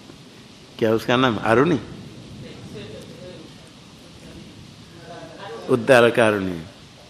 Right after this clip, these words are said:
तो सर्वस्व दक्षिणा, पुत्र के निमित्त कुछ रख करके, अ,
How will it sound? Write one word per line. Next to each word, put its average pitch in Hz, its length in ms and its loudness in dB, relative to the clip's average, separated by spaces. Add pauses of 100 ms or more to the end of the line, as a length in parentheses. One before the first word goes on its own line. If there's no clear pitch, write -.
(840)
तो 113 320 6
सर्वस्व 139 540 8
दक्षिणा, 104 440 2 (760)
पुत्र 139 280 8
के 135 80 6
निमित्त 135 260 6
कुछ 127 260 2
रख 120 200 4
करके, 123 220 2
अ, 107 500 0